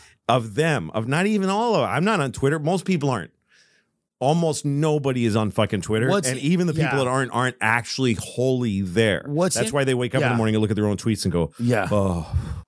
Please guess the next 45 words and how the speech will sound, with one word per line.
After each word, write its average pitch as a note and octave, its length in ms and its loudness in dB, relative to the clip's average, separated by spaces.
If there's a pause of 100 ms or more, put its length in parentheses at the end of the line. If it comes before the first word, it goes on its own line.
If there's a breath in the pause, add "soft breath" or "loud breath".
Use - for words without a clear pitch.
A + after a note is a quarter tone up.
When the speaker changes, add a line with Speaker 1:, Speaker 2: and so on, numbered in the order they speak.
(140 loud breath)
Speaker 2:
I G3 80 0
love A#3 180 0
doing A#3+ 180 0
this G#3+ 120 0
podcast. G3 480 0
I F#3+ 40 2
love F#3 160 0
talking F3+ 260 0
to G3 40 -10
you F3 60 -6
guys. E3+ 260 2
Fourteen G3+ 420 -2
years F#3+ 180 2
ago F#3 120 0
in E3+ 60 2
two F#3+ 160 -2
thousand F3+ 300 0
eight, F3+ 120 -2
I F#3 60 2
was D#3+ 160 0
a - 40 2
mortgage E3 320 0
security F3+ 440 0
salesman. C3 440 0
Can E3+ 140 0
you F3+ 80 2
believe E3+ 300 0
that? F3 240 2
That's C#3+ 220 -2
not C3 180 0
true. A2 220 0
I A2 100 2
sold A#2 480 0
retail C3 360 2
mortgages, G#2 440 0
but G#2+ 160 -4
they C3+ 100 4
don't A#2+ 120 0
know G#2 140 -4
that. G2+ 180 -4
Who A#2+ 80 2
wrote A2 200 0
the F#2+ 80 -6
copy? G2+ 340 0
Whatever. G2+ 440 0